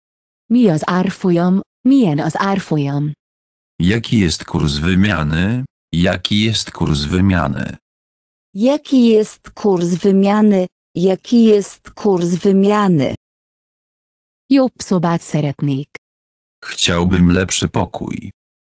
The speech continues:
Speaker 3: Chciałbym lepszy pokój.
Speaker 1: Szeretnék egy fürdőszobás szobát.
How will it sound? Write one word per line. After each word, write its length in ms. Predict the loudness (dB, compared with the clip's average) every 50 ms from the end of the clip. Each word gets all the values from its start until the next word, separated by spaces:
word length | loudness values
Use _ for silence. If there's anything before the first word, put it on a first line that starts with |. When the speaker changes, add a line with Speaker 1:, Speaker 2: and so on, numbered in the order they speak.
| _ _ _ _ _ _ _ -16
Speaker 3:
Chciałbym 760 | -14 -10 -4 -2 0 0 2 0 2 2 2 2 4 4
lepszy 480 | 4 2 0 0 -2 -8 -4 -2 -2 -2
pokój. 720 | _ -2 -4 -4 -4 -6 _ -10 -6 -4 -4 -4 -4 -8 -12 _ _ _ _ _ _ _ _ _ _ _ _ _ _ _ _ _ _ _ _ _ _ _ _ _ _ _ _ -12
Speaker 1:
Szeretnék 580 | -4 0 2 2 2 2 2 2 0 0 0 -2 -6 -4
egy 160 | -2 -4 -2 -2
fürdőszobás 880 | -2 -2 -2 0 0 0 0 0 -2 -2 -2 -2 0 0 0 -2 -2 -4 -4
szobát. 560 | -4 -4 -4 -2 -4 -6 -6 -10 _ -20